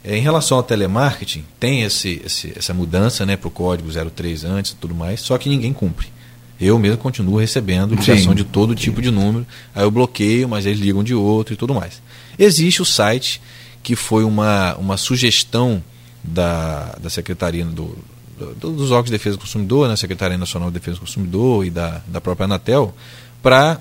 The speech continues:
Speaker 1: pra que as empresas aderissem e,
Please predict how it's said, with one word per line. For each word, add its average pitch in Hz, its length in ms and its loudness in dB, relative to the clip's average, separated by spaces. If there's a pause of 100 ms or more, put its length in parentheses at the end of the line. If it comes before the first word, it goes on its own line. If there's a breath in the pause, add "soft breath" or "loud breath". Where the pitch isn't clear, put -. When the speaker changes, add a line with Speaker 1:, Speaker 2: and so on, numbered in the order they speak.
(120)
Speaker 1:
pra 127 120 -4
que 131 100 2
as 131 100 0
empresas 123 380 0
aderissem 127 680 0 (680 loud breath)
e, 113 1080 2